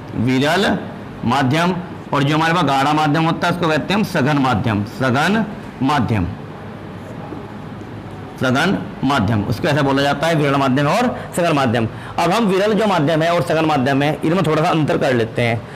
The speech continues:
सपोज करो, मैंने प्रश्न पूछ लिया आपसे कि वायु और जल में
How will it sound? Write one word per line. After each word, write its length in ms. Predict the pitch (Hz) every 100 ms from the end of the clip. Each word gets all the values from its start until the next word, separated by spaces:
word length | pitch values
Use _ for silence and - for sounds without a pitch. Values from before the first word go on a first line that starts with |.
| - -
सपोज 320 | 160 170 196
करो, 320 | 175 196 190 -
मैंने 260 | 147 165
प्रश्न 300 | 185 165 180
पूछ 160 | 165 151
लिया 200 | 156 156
आपसे 300 | 147 165 185 - - - - -
कि 160 | 202
वायु 580 | 214 156 160 156 180 208 - -
और 160 | 175
जल 260 | 170 180 170
में 300 | 156 143 147